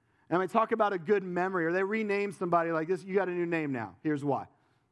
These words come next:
'Cause God showed up in your story, and so now that changes everything. You can't ever approach life the same because this happened, and so we build these monuments." And Aiden actually asked me on the way in, he's like, "Dad, what are you talking about today?" I'm like,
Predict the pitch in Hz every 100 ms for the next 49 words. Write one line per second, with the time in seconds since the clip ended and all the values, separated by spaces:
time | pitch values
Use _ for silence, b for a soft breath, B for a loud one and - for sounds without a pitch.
0 | _ _ _ 180 147 190 170 - - 202
1 | 190 185 - 147 139 - 202 202 170 151
2 | 160 156 170 180 175 165 B 185 175 196
3 | - 202 190 156 147 - 190 185 170 165
4 | 151 147 B B B 165 156 214 214 202
5 | 202 180 175 202 170 180 190 170 147 -
6 | 196 185 165 156 165 156 151 - 165 160
7 | 156 139 139 135 151 143 127 b b b
8 | b - 147 143 160 151 143 135 123 127
9 | 131 131 131 113 110 104 - - - _
10 | _ b b b - 170 208 214 190 -
11 | 190 190 190 180 190 180 180 190 226 190
12 | 175 180 254 262 269 233 247 277 226 190
13 | 165 196 196 190 180